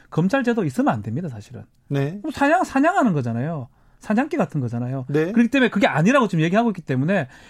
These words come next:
Speaker 1: 이거 명확하게 수사하고 밝혀서 우리 아니다라고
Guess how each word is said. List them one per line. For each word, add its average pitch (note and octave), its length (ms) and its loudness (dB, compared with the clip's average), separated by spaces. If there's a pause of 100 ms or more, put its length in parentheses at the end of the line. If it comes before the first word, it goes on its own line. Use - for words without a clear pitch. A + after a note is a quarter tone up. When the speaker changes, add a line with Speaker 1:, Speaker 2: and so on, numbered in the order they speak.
(120)
Speaker 1:
이거 D#3+ 140 0
명확하게 B3 1000 2
수사하고 G#3 440 0
밝혀서 F#3 560 0 (200)
우리 G3 200 0
아니다라고 E3+ 840 2